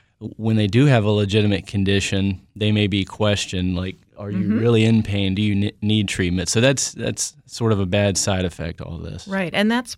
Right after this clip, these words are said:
Speaker 2: probably one of the keys to our, I would say, outreach or collaborative efforts, is really being able to speak to the prescribers, to the pharmacists, to the, the registrants in particular.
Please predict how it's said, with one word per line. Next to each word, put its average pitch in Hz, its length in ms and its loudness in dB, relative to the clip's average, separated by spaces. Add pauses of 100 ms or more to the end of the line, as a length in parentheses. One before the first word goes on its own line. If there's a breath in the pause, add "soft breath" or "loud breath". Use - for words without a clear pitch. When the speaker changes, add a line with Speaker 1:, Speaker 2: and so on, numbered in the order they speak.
(100)
Speaker 2:
probably 196 520 -2
one 175 220 -2
of 170 60 -2
the 123 80 -10
keys 175 580 -10
to 156 200 -12
our, 151 360 -4 (140)
I 156 80 -8
would 160 160 -10
say, - 240 -12
outreach 160 360 -8
or 143 60 -16
collaborative 156 520 -8
efforts, 240 500 -8 (300)
is 170 200 -4 (140)
really 202 480 0
being 170 380 -4
able 156 240 -4
to - 160 -18
speak - 600 -10
to 151 400 -12
the 147 120 -14
prescribers, 165 880 -6
to 147 60 -20
the - 60 -18
pharmacists, 156 680 -12
to 151 80 -20
the, 147 220 -14 (240 soft breath)
the 170 100 -6
registrants 165 640 -4
in 147 80 -10
particular. 208 540 -6